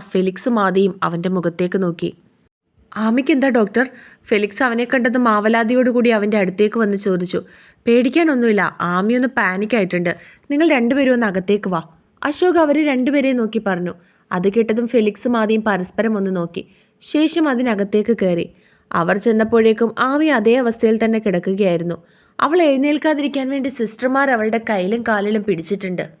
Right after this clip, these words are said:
അവളുടെ ചുണ്ടുകൾ എന്തോ പറയുന്നുണ്ട്. അത് കേട്ടതും അവർ രണ്ടുപേരും സംശയത്തോടെ അശോകിൻ്റെ മുഖത്തേക്ക് നോക്കി.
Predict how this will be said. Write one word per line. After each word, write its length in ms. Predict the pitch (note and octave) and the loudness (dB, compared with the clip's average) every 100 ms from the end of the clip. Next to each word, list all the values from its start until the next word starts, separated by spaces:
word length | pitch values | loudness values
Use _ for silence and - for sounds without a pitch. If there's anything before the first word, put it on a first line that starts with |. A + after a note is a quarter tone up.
| _ _ _ _ _ - - - | _ _ _ _ _ -20 -20 -4
അവളുടെ 260 | D4 D4+ E4 | 0 2 2
ചുണ്ടുകൾ 420 | - D#4+ C#4+ E4 F4 | 2 2 4 4 4
എന്തോ 180 | D4+ D4+ | 2 2
പറയുന്നുണ്ട്. 560 | C4+ G3 G3+ A3+ G#3 - - - _ | 0 0 0 0 -2 -4 -10 -20 _
അത് 160 | - D4+ | -2 0
കേട്ടതും 420 | F4 F#4+ F4 E4+ | 4 4 4 2
അവർ 160 | D#4+ D#4 | 2 2
രണ്ടുപേരും 560 | D4+ B3+ C#4 D4+ C#4+ C#4 | 2 0 0 2 0 0
സംശയത്തോടെ 680 | C4+ A3 G#3 B3+ C4 B3+ | -2 -2 0 0 2 2
അശോകിൻ്റെ 480 | G3+ G3+ G#3+ A3 B3 | 0 0 -2 0 0
മുഖത്തേക്ക് 500 | A#3 G#3 G3 G#3 G3+ | -2 -2 -2 -2 -2
നോക്കി. 260 | G3 F3+ - | -4 -6 -10